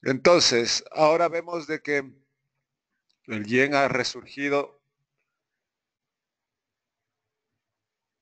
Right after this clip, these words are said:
un obvio cambio de tendencia, solo que ya llegamos a resistencia, el nivel uno, que es paridad,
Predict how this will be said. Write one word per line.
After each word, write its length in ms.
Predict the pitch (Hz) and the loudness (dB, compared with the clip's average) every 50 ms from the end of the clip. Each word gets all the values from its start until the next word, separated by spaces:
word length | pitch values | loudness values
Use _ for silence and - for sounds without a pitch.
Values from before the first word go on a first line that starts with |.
| _ _ _ _ _ _ _ _ _ _ _ _ _ _ _ _ _ _ _ _ _ _ _ _ _ _ _ _ _ _ _ | _ _ _ _ _ _ _ _ _ _ _ _ _ _ _ _ _ _ _ _ _ _ _ _ _ _ _ _ _ _ _
un 200 | - 104 104 110 | -14 -12 -4 0
obvio 300 | 113 120 123 120 113 104 - | 0 0 0 0 -4 -8 -4
cambio 280 | - 104 110 113 107 | -2 -2 0 2 2
de 60 | 101 98 | 2 2
tendencia, 680 | - 98 92 95 104 104 101 - - - - - _ _ _ _ _ _ _ _ _ _ _ _ _ _ _ _ _ _ | 0 -2 0 2 2 2 2 -2 -6 -12 -14 -18 _ _ _ _ _ _ _ _ _ _ _ _ _ _ _ _ _ _
solo 320 | - - - 110 104 107 - | -12 -4 -2 0 0 0 2
que 100 | - 98 | 2 4
ya 120 | 98 98 | 4 6
llegamos 420 | 101 101 101 98 101 101 107 104 107 | 6 4 4 4 4 2 2 2 2
a 100 | 113 107 | 2 2
resistencia, 920 | 110 117 117 - - - - - - 156 151 135 - - 156 - - - _ _ _ _ _ _ _ _ _ _ _ _ _ _ _ _ _ _ | 0 -2 -4 -6 -8 -14 -8 -2 -2 -2 -2 -2 -4 -4 -4 -6 -6 -8 _ _ _ _ _ _ _ _ _ _ _ _ _ _ _ _ _ _
el 240 | - 113 107 107 110 | -10 -10 -8 -4 0
nivel 680 | 113 113 110 110 117 120 120 120 123 117 - - _ _ _ _ _ _ _ _ _ _ _ _ _ _ _ _ | 2 2 4 4 4 4 4 4 2 0 -2 -10 _ _ _ _ _ _ _ _ _ _ _ _ _ _ _ _
uno, 500 | - 143 143 143 135 131 123 123 117 - | 6 6 8 6 6 6 4 4 2 2
que 160 | - 117 113 | 0 2 2
es 140 | 113 - - | 2 0 -2
paridad, 760 | _ - 113 110 113 107 101 117 117 113 117 - _ _ | _ 0 0 2 2 2 2 2 2 2 0 -6 _ _